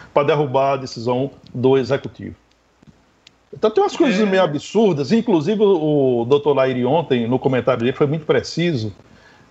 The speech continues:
Speaker 1: é, e lembrou que uma sugestão, acho que do ministro Gilmar Mendes, salvo engano, é, que, que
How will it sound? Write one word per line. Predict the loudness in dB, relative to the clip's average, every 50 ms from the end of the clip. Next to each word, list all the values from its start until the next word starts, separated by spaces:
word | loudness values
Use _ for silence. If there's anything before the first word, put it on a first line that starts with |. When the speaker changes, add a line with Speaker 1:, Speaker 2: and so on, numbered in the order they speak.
| _ 0
Speaker 1:
é, | 2 4 4 4 4 4 4 4 4 4 4 2 2 2 0 0 0 0 -2 0
e | 2 2 4 4 4 4 4 2 2 0 0
lembrou | 2 2 2 2 2 2 2 0 0
que | 0 0 0 0
uma | 0 0 0 0 0 0 -2 -4 -4
sugestão, | -2 0 0 2 0 0 0 -2 -2 0 0
acho | 0 -2 -4 -6
que | -8 -6
do | -4 -2
ministro | -2 0 0 0 0 0 0 -2 -2 0
Gilmar | 0 0 0 0 0 0
Mendes, | 0 0 0 0 -2 -4 -6 -8 -8 -12 -16 -20 _ _ _ _ _ _
salvo | -6 -2 0 0 0 -2 -4
engano, | -4 -2 -2 0 0 0 -2 -4 -8 -10 _ _ _ _ _ _ _ _ _ _ _ _ -6
é, | -2 0 2 4 4 4 4 2 0 -4
que, | -6 -6 -6 -6 -8 -14 -8
que | -4 -2 0 2 2 2 4 4 4 4 4 4 4 2 2 0 -2 -4